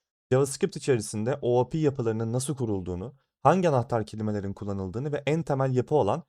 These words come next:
sınıf ve nesne ikilisini kodlayarak göreceğiz. Hazırsanız başlayalım. O O P'nin ne kadar önemli olduğunu aslında daha önceki videolarda tartışmıştık. Fakat O O P'nin tam olarak ne işe yaradığını anlamanın en iyi yolu birkaç üzerinde örnek yapmak.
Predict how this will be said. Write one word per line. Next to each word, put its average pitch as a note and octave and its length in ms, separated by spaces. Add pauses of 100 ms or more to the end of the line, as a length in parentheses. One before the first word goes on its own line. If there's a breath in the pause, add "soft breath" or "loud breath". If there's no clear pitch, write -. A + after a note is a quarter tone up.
(220)
sınıf C#3 480
ve D3 240
nesne B2 320
ikilisini D3+ 540 (160)
kodlayarak E3 500
göreceğiz. - 460 (560)
Hazırsanız D#3 500
başlayalım. A2+ 400 (520)
O C#3 180
O E3+ 80
P'nin G3 340
ne G#3 80
kadar F3+ 220
önemli D3 360
olduğunu C3+ 400
aslında B2+ 400
daha C3 220
önceki A2+ 400
videolarda A#2 580 (280 soft breath)
tartışmıştık. C3+ 680
Fakat F3+ 400 (340 soft breath)
O D3 200
O E3+ 100
P'nin F#3+ 340
tam F#3+ 220
olarak F#3+ 280
ne D3 240
işe F#3+ 180
yaradığını B2 300
anlamanın B2 440
en F3 160
iyi D3 120
yolu C3+ 340 (320 soft breath)
birkaç G3 280
üzerinde D3 420
örnek C3+ 440
yapmak. A#2 420